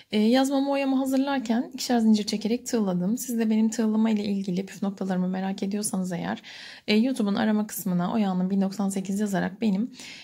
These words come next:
e, püf noktalarımı paylaştığım videomu izleyebilirsiniz. E, yazmam çok koyu bir yeşil olduğu için kullandığım yeşil de yine çok koyu bir tonu olan Altın Başak marka on beş numara yeşil.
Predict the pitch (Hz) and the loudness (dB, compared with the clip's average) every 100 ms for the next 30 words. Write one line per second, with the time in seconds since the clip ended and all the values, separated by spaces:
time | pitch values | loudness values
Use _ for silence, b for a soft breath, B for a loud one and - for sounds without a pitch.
0 | - 202 196 196 - 214 196 196 185 185 | -6 -2 0 0 -2 -2 0 0 0 0
1 | 196 190 185 185 202 196 175 175 220 202 | 0 0 0 -2 -2 0 0 2 2 2
2 | 185 208 190 175 - 160 196 - B B | 0 0 0 0 -2 -2 -4 -6 B B
3 | B B 214 214 220 269 269 294 294 311 | B B 0 2 2 2 0 -4 -4 -6
4 | - 285 262 240 226 247 240 240 294 240 | -2 0 2 2 2 2 2 2 0 -2
5 | - 220 254 240 226 226 226 226 220 247 | 0 0 4 4 4 4 4 4 2 2
6 | 220 185 226 208 208 - 220 208 190 185 | 2 2 4 4 2 -2 -2 0 0 -2
7 | - 196 196 175 175 220 208 196 190 180 | -2 2 2 2 0 0 -2 0 -2 0
8 | 185 180 175 180 226 196 180 - 175 170 | -4 -2 -4 -2 0 2 0 -2 -4 -2
9 | 202 190 180 - 196 | -2 0 -2 -2 -6